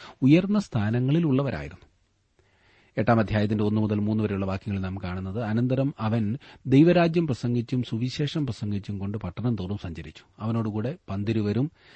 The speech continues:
അവൻ ദുരാത്മാക്കളെയും വ്യാധികളെയും നീക്കി സൗഖ്യം വരുത്തിയ ചില സ്ത്രീകളും ഏഴ് ഭൂതങ്ങൾ വിട്ടുപോയ മഗ്നലക്കാരത്തി മറിയയും ഹേരോദാവിന്റെ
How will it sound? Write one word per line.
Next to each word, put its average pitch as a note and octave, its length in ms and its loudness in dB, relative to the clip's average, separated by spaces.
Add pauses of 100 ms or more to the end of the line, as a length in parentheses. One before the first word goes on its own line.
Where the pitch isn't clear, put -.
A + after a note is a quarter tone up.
(180)
അവൻ G#2+ 220 2
ദുരാത്മാക്കളെയും A2+ 840 0
വ്യാധികളെയും G#2 800 -2
നീക്കി F#2+ 320 -2
സൗഖ്യം G2+ 460 -2
വരുത്തിയ G#2 340 -4
ചില G#2 220 -6
സ്ത്രീകളും C#3+ 720 6
ഏഴ് D3 280 8
ഭൂതങ്ങൾ C3+ 480 4
വിട്ടുപോയ B2 420 2
മഗ്നലക്കാരത്തി C3 880 4
മറിയയും B2 540 2 (320)
ഹേരോദാവിന്റെ G2+ 640 0